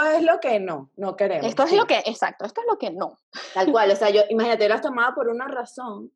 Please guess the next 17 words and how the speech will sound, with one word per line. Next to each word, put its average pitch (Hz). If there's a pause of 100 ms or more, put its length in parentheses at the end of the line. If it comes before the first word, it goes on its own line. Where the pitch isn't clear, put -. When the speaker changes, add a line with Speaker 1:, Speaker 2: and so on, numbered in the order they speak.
(380)
Speaker 1:
y 208
después 208
cuando 285
realmente 240
las 294
necesité, 254 (480)
yo 202
más 226
bien 240
era 247
la 247
que 226
le 196
decía 208
a 220
mis 262
amigas 247